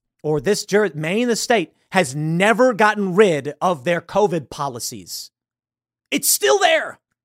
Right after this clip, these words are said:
Here's what this means. If you're playing a game where there are three cards up top and two in your hand, your odds will be calculated as such. I look in my hand and I have an ace and a king. Let's, uh, uh, so that means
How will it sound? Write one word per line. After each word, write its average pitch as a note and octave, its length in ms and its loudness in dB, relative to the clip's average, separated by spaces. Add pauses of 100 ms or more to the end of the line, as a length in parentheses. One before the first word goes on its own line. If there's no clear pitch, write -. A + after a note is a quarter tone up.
(160)
Here's F3 120 -10
what D#3 40 -16
this D3+ 140 -12
means. C3 280 -14 (960)
If D#3+ 140 -6
you're A#3+ 100 2
playing D4 240 -4
a G#3+ 40 -4
game B2+ 360 -10 (960)
where D#3 480 -2
there D3+ 160 0
are C#3 80 -2
three F#3+ 340 -6
cards F#3+ 340 0
up F#3 140 -6
top C3 240 -4
and B2 100 -12
two - 160 -10
in E3+ 80 -10
your D3+ 100 -10
hand, G2+ 260 -14 (840)
your D#3+ 320 -4
odds B2+ 520 -4
will C#3 80 -8
be D3+ 80 -8
calculated A#2+ 580 -12
as A2+ 180 -12
such. - 420 -14 (640)
I C#3+ 100 -2
look A3 240 -2
in B3+ 140 -2
my A#3 160 0
hand C#3+ 260 -6
and C#3 80 -6
I C3+ 60 -4
have B2 100 -6
an A#2 100 -10
ace F#3+ 280 -4
and E3 120 -8
a D3+ 40 -8
king. G2 380 -14 (1000)
Let's, - 240 -6
uh, - 80 -6
uh, D3+ 320 -6
so F3 120 -6
that B3 160 -2
means E3+ 440 -8